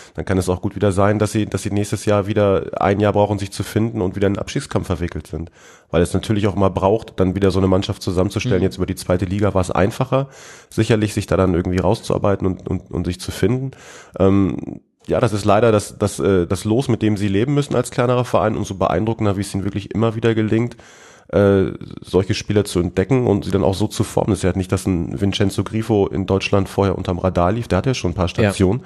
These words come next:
Speaker 2: Mhm.
Speaker 1: Und, ähm, hat all-, unter, unter, äh, Christian Streich eine wahnsinnige Entwicklung genommen. Ist beeindruckend.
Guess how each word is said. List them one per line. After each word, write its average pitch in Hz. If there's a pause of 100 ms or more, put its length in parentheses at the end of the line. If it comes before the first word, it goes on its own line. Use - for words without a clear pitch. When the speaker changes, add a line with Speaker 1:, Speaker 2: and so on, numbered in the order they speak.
(180)
Speaker 2:
Mhm. 127 (240)
Speaker 1:
Und, 92
ähm, 90 (840)
hat -
all-, 95 (100)
unter, 90 (460)
unter, 85
äh, 80
Christian -
Streich 98
eine 92
wahnsinnige 104
Entwicklung 101
genommen. 85
Ist -
beeindruckend. 92